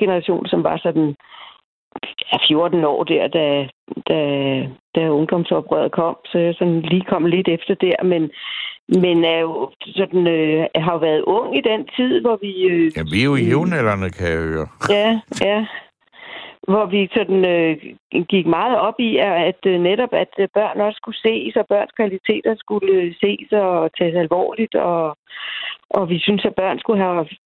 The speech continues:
Speaker 1: også have lov til at lege, og, og så videre, ikke? Øhm, øh, og så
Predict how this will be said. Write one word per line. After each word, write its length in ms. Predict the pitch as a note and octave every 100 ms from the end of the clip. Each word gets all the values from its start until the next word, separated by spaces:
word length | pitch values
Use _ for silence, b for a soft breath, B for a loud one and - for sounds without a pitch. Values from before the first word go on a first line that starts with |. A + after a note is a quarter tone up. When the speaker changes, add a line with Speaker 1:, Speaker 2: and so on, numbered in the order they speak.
| B2+
Speaker 1:
også 120 | E3 -
have 180 | F3+ E3
lov 80 |
til 140 | F#3 G#3+
at 80 | F3
lege, 640 | G#2 A2 F3+ B3+ B3+ A#3
og, 480 | F3+ F#3+ E3+ E3 D#3+ -
og 60 | E3+
så 100 | E3+ F3+
videre, 360 | F3 G#3 A3
ikke? 180 | D#4 - G#3+
Øhm, 360 | G3+ F#3+ F3+ F3 E3 _ B B B B B B B B - _ -
øh, 560 | G3 F3+ F3 E3+ E3 C#3+
og 60 |
så 60 | F3